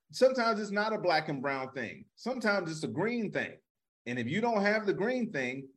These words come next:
guess what? You're fucked regardless. They're, they're making these robots to replace people, not black and brown people, people. That means you too, white folks.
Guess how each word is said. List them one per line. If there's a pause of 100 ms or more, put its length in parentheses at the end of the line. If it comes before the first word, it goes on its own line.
(100)
guess
what? (160)
You're
fucked (200)
regardless. (400)
They're,
they're
making
these
robots
to
replace (160)
people, (240)
not
black
and
brown
people, (160)
people.
That
means
you
too,
white
folks.